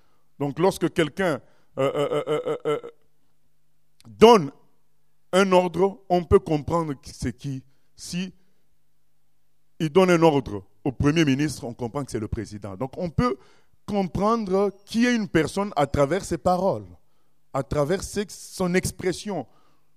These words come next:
Lorsque quelqu'un, euh, invente un appareil nouveau, on peut comprendre l'intelligence de cette personne-là, dire réellement,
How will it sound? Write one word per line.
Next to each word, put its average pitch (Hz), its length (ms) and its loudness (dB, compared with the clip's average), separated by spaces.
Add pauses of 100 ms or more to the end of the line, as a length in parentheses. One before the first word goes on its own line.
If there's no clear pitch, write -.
(600)
Lorsque 165 400 0 (840)
quelqu'un, 175 600 0 (300)
euh, 139 420 4 (1200)
invente 190 600 6 (1500)
un 190 160 2
appareil 185 480 6
nouveau, 151 480 -2 (200)
on 139 120 -4
peut 170 160 -2
comprendre 139 440 -4
l'intelligence 117 580 -4
de 113 80 -10
cette 113 200 -14
personne-là, 98 540 -14
dire 113 240 -12
réellement, 110 520 -8